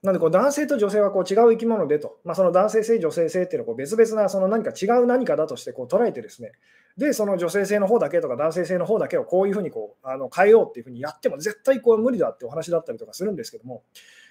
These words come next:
なんで、こ-、あの、断れる女性になるためには、その、なんでしょうね、えー、勇気を出してこう、イエスっていうふうにですね、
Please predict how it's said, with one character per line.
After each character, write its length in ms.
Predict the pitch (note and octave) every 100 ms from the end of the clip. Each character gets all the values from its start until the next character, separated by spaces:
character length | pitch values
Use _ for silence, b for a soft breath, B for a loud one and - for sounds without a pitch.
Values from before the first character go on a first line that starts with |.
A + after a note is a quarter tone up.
| B
な 120 | F3+ F#3+
ん 60 |
で、 120 | F3+
こ-、 180 | D3+ F#3+ F3+
あ 80 |
の、 340 | E3+ E3 D#3 C#3+
断 300 | F#3+ G3 D#4
れ 80 | D#4
る 80 | A3+
女 160 | E3
性 200 | D#3+ A#3
に 60 | A3
な 120 | B3
る 80 | B3
た 120 | C#3
め 100 | D#3+
に 80 | B2+
は、 240 | A2+ G#2+ - b b b
そ 180 | D#3+
の、 300 | E3+ D#3 D3
な 120 | D3+ F3
ん 40 |
で 80 | C#3+
し 80 | A2
ょ 80 | A2
う 20 |
ね、 160 | C3+ -
え 400 | C#3 C3+ C3 B2+
ー、 40 | D#3
勇 180 | C4
気 80 | -
を 80 | C3
出 100 | D#3+
し 40 |
て 80 | D#3
こ 80 | B2+
う、 80 | A#2+
イ 80 | B3+
エ 40 |
ス 160 | - B2
っ 20 |
て 160 | -
い 20 | C3
う 40 |
ふ 20 |
う 20 |
に 60 | C3+
で 40 |
す 120 | A2
ね、 80 | A#2+